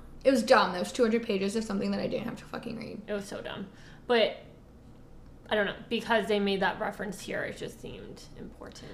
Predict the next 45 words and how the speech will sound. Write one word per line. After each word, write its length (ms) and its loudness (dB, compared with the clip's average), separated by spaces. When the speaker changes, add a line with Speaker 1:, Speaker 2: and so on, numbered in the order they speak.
Speaker 1:
I 80 4
didn't 180 0
really 180 0
think 280 -4
anything 360 -2
of 160 -4
it 180 0
because 280 -2
in, 100 0
like, 160 -4
the 80 -4
next 340 -2
line, 500 2
um, 320 0
they 180 4
were 160 2
like, 400 -6
well, 180 2
then 360 -2
Hunt 240 -4
was 120 -4
like, 140 -6
"Well, 380 -2
everybody 400 -4
there's 320 -6
dead, 440 -6
so 420 -6
why, 300 -4
like, 220 -6
stress 420 -6
about 240 -6
them?" 360 -4
Speaker 2:
Yeah. 220 -4
Speaker 1:
But 240 2
I 100 0
didn't 180 4
think 200 0
that, 160 -4
like, 200 -6
oh, 140 -2
the 80 -4
Underking 380 -6
could 140 -2
have 100 -4
helped. 480 -8